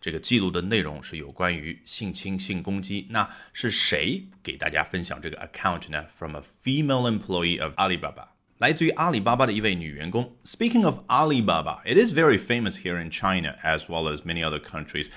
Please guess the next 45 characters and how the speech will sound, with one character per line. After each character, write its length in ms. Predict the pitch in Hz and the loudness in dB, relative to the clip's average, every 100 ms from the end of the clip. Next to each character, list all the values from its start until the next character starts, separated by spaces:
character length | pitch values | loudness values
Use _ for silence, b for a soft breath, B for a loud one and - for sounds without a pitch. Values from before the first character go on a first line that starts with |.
| B B - | B B -6
but 160 | - | -4
still, 440 | - 170 196 143 113 | 0 4 8 8 8
there 120 | 107 | 6
might 220 | 113 127 | 6 4
be 60 | 113 | 2
a 40 | |
lot 180 | 104 107 | 4 4
of 100 | 92 | 4
people 300 | 110 98 92 | -2 -2 -4
in 60 | |
the 80 | 87 | -2
West 260 | 85 90 - | 0 -2 -2
who 60 | |
have 160 | 92 87 | -6 -2
never 180 | 90 98 | -2 2
heard 180 | 113 143 | 2 2
of 120 | 82 | 0
it. 160 | - - B B B | -8 -14 B B B
尽 180 | 131 | 4
管 160 | 175 101 | 6 4
阿 160 | 98 113 | 2 -2
里 80 | |
巴 140 | 98 92 | 0 -2
巴 80 | 95 | 0
非 180 | 131 | -2
常 140 | 113 104 | -2 -4
的 80 | 104 | -4
有 120 | 80 | -4
名 220 | 73 82 | -4 -8
气， 160 | 95 101 | -6 -2
但 180 | 120 | 0
是 120 | 110 95 | 0 -4
很 180 | - | -6
有 100 | 92 | -4
可 300 | 107 - - | -4 -6 -10
能 160 | 69 80 | -8 -10
很 140 | 76 | -10
多 100 | 73 | -8
西 140 | 85 120 | -8 -6
方 120 | 123 | -6
的 80 | 117 | -6
读 220 | 82 98 | -4 -6
者 140 | 85 | -6
对 100 | - | -6
它 140 | 87 | -8